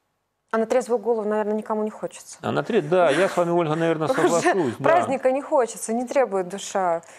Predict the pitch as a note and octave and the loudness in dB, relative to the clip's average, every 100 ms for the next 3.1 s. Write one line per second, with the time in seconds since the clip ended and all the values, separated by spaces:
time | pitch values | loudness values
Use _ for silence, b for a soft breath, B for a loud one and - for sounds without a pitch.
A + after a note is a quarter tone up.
0 | B B _ - D3 G3+ G3+ F3+ D#3 D3+ | B B _ -6 -2 0 2 2 2 2
1 | G3+ D#3 D#3 D3+ D3+ C#3+ C#3 C3 A#2+ A2 | 2 2 2 0 -2 0 2 2 0 -2
2 | A2 A2+ C3+ C3+ E3+ B2+ A#2+ A2+ - A#2 | -4 -6 -6 0 0 2 0 -4 -6 -6